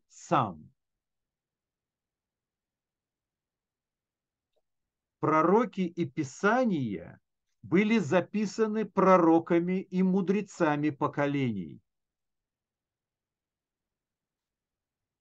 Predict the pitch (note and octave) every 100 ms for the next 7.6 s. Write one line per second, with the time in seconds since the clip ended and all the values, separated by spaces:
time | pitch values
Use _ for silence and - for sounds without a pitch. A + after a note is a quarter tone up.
0 | _ C3 B2 C#3+ C3+ - _ _ _ _
1 | _ _ _ B2+ A2 D#3+ - G3 F#3+ D#3
2 | B2+ C3+ C3 - D3 D3+ D#3+ E3 C3+ A2
3 | F#2+ F#2+ - D3 G#2+ G2 A2+ G3 A#3+ D#3
4 | A2+ G2+ F2 D#2+ - _ _ _ _ _
5 | _ _ _ _ _ _ _ _ _ _
6 | _ _ _ _ _ _ - E3 - A3+
7 | G3+ - E3 D3+ C3